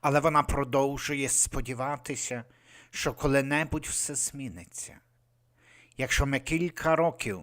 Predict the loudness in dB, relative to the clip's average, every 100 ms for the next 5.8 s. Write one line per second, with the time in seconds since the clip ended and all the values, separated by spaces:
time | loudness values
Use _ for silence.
0 | -8 -4 0 0 0 2 2 4 0 0
1 | -2 -2 -4 -6 -8 -10 -12 _ _ -20
2 | -20 -2 0 2 4 4 4 4 4 4
3 | 4 6 6 4 0 0 -4 -4 -6 -6
4 | -2 -2 0 -2 -2 -4 -4 -4 -6 -8
5 | -6 -6 -8 -10 -12 -10 -14 -16